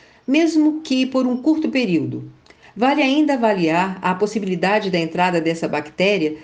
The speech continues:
através de sapatos e roupas de colaboradores, de equipamentos que circulem entre áreas sujas e limpas e até mesmo através de portadores assintomáticos.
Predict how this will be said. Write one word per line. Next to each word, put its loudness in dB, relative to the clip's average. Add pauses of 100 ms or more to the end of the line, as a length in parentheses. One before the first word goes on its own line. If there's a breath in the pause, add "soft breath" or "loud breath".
(140 loud breath)
através 0
de -6
sapatos -2
e 0
roupas 2
de 0
colaboradores, 0 (220 loud breath)
de 0
equipamentos 0
que 0
circulem -2
entre 0
áreas 0
sujas -2
e 0
limpas -2 (160 loud breath)
e 0
até 2
mesmo 0 (180 loud breath)
através 0
de -6
portadores 0
assintomáticos. -4